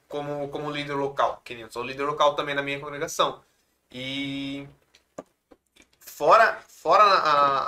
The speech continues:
a, a, a, a gente saber que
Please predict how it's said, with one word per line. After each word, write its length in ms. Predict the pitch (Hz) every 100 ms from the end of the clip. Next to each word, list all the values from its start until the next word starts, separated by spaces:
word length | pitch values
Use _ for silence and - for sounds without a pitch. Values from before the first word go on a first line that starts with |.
| 131 127 123
a, 0 | 131 _ - _ _
a, 100 | 117
a, 320 | 127 127 127 131
a 40 |
gente 320 | 131 143 143 -
saber 500 | - 160 151 151 147
que 240 | 143 131